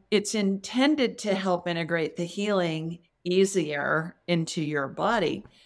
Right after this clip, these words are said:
And what I've learned over these years of doing this, for all these years, Ron, is that symbols bypass the conscious mind and go right into the subconscious.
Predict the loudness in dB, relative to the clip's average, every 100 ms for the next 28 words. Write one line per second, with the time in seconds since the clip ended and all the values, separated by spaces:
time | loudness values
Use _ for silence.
0 | _ -6 -6 2 4 6 4 2 0 0
1 | 0 -2 0 4 4 4 2 -2 -2 -2
2 | -2 -2 -8 -2 0 0 0 -4 -8 -4
3 | -2 -2 -4 -4 -4 -2 -2 -2 -4 -6
4 | -6 -4 -2 -2 -2 _ _ _ -10 2
5 | 6 6 6 2 0 -8 2 4 4 2
6 | 0 2 0 -4 -8 -4 0 0 -2 -6
7 | -4 -2 0 0 0 -2 0 2 4 2
8 | 2 0 -4 -4 -6 -4 -2 0 0 -2
9 | -10 -10 -10 -14 -12 -14 -14